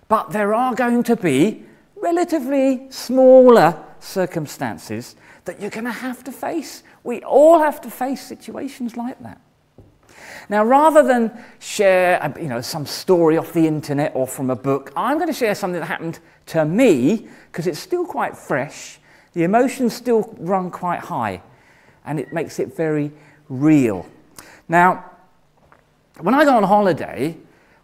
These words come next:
one of the challenges I set myself is I have to go in the sea. I've got to swim in the sea, okay?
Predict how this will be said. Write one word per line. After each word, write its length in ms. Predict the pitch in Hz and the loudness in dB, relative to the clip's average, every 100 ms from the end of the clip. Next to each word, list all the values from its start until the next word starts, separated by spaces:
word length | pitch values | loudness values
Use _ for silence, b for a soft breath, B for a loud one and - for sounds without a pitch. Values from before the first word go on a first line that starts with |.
| - | -4
one 220 | 160 240 | 0 0
of 60 | 233 | -2
the 60 | |
challenges 560 | - 220 208 170 147 165 | -4 -4 -2 -2 -2 -2
I 120 | 160 | -6
set 300 | - 190 - | -2 -4 -4
myself 720 | 127 123 - 90 98 - - b b _ | -8 -8 -10 -12 -12 -18 -20 b b _
is 300 | 143 139 - - | -2 -2 -10 -8
I 100 | 135 | -8
have 480 | - - 175 - - | -8 -10 -10 -12 -8
to 80 | 170 | -6
go 300 | 151 135 135 | -4 -4 -4
in 180 | 127 123 | -6 -6
the 100 | 117 | -12
sea. 520 | - - 127 78 - b b | -12 -10 -10 -12 -20 b b
I've 120 | 113 113 | -12 -12
got 140 | - | -12
to 60 | - | -6
swim 220 | 143 135 | -4 -2
in 100 | 120 | -6
the 80 | 107 | -10
sea, 380 | - 92 73 _ _ _ | -14 -18 -18 _ _ _
okay? 240 | - 139 | -12 -12